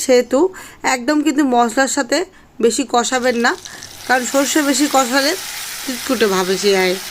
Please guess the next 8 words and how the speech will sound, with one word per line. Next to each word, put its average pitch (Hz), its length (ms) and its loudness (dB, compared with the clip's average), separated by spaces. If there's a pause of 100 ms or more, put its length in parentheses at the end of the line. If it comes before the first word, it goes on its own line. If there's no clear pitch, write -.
(1400)
গ্যাসের 294 360 2
ফ্লেমটা 330 260 4 (100)
medium 269 380 2
to 294 60 0 (100)
low-তে 247 280 2
রেখে 277 200 0 (400)
হালকা 254 400 0
হাতে 277 160 -2